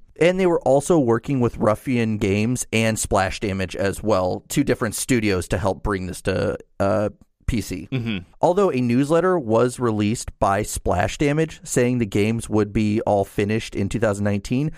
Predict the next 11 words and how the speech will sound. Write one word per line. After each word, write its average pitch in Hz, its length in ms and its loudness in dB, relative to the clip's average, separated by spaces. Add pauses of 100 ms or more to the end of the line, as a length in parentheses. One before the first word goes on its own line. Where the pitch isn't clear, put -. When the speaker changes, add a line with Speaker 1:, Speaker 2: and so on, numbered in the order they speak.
(160)
Speaker 1:
Microsoft 165 500 0
denied 120 360 2
any 101 220 -2
such - 260 -4
announcement. 101 800 -2 (300)
Instead, 180 420 0
the 156 80 0
games 143 340 -2
will 156 100 -2
be 170 120 -4
released 117 460 0